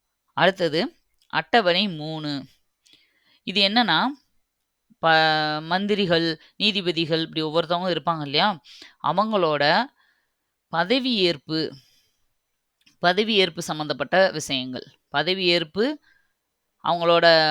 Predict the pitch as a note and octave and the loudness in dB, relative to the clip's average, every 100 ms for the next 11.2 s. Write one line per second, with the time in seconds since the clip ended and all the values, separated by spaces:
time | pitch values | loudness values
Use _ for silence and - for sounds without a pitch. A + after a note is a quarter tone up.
0 | D3+ D3 D3 F3 A3 A3+ A3+ F3 D3+ B2 | 0 0 -4 -4 -4 -2 -2 -4 -6 -6
1 | E3+ E3 D#3+ D3+ D3 F#3+ G#3 C#3 _ _ | -6 -4 -4 -4 2 4 4 -2 _ _
2 | _ _ _ - C#3+ F3+ G3 F3+ F#3+ G#3 | _ _ _ -10 -8 -4 -4 -2 -4 -4
3 | G3+ E3+ E3+ E3+ D#3 D#3+ D#3 D3+ C#3+ A#3+ | -6 -4 -4 -4 -6 -6 -4 -6 2 0
4 | D#4 _ - - - D#3+ F#3+ F3+ E3 D3+ | 0 _ -20 -20 -10 -6 -2 -2 0 0
5 | C#3+ D#3 C4+ B3+ _ C#3+ - F#3+ D#3 F#3 | 2 2 0 -6 _ -4 0 0 0 -4
6 | D#3+ E3+ D#3 D#3 D3+ C3+ - C3+ C3 _ | -6 -6 -2 0 0 -4 -10 -12 -14 _
7 | _ _ - - _ G3 B3 B3 F#3+ D#3+ | _ _ -20 -20 _ 4 8 6 6 2
8 | F3 G3 F#3 G#3 A#3 A#3 A#3 A3+ G3+ F#3+ | 2 2 2 -2 -2 -2 0 0 2 2
9 | G#3+ G#3+ G3+ G3+ G#3 A3 B3 G#3 F3+ E3+ | 4 2 0 -2 -2 -2 -2 4 4 4
10 | F3 E3 E3+ D#3+ D#3+ E3+ D#3+ D#3 D#3 D3 | -2 2 2 2 0 -4 -6 -6 -8 -2
11 | D3+ | -2